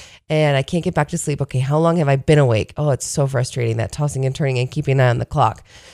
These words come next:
She also says that, you know, to give yourself a maximum of twenty minutes of tossing and turning. And after that,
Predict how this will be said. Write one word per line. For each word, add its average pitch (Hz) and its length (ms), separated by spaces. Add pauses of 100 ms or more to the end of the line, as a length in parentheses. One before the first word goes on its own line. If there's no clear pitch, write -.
(140)
She - 160
also 349 320
says 196 460
that, 185 420
you 202 160
know, 175 120 (360)
to 214 100
give 247 240
yourself 220 480
a 175 140
maximum 180 720
of 143 260
twenty 190 380
minutes 156 420
of 120 80
tossing 123 400
and 117 100
turning. 113 300
And 69 140
after 170 260
that, 147 320